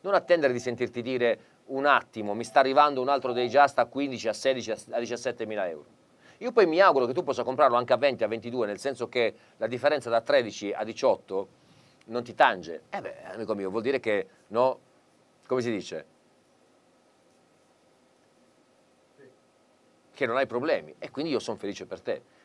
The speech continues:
Speaker 1: Ma, se posso permettermi, Gianni,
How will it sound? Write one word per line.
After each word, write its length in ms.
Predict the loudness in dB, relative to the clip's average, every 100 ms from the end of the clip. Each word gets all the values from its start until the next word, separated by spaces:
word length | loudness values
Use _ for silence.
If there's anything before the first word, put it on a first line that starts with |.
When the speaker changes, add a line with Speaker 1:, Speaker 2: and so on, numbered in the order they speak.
| _
Speaker 1:
Ma, 400 | -12 -2 0 0 -6 _ _ _ _ _
se 220 | -6 -2
posso 300 | 2 2 2
permettermi, 580 | 0 0 -2 -6 -14 -8
Gianni, 340 | -8 -8 -12